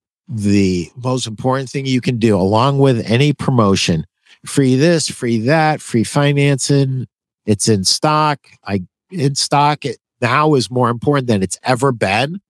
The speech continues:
Letting them know you have something in stock is huge. But here is where you can really separate yourself.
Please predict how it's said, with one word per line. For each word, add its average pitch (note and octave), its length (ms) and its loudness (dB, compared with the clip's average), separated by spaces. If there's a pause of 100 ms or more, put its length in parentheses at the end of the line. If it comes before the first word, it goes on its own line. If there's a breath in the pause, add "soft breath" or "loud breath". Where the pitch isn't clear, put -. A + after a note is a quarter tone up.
(300)
Letting G#2 300 -2
them C#3 140 0
know B2+ 160 2
you C#3 160 4
have B2 160 0
something A#2+ 340 -2
in A2+ 120 2
stock A2 460 0 (1040)
is A2 260 2
huge. B2+ 680 0 (640)
But C3 380 -2 (540)
here F#3+ 520 2
is C3 240 0
where A#2+ 360 2
you A2 180 0
can G2+ 260 -6
really A#2 320 2
separate F2+ 720 -2
yourself. - 720 -6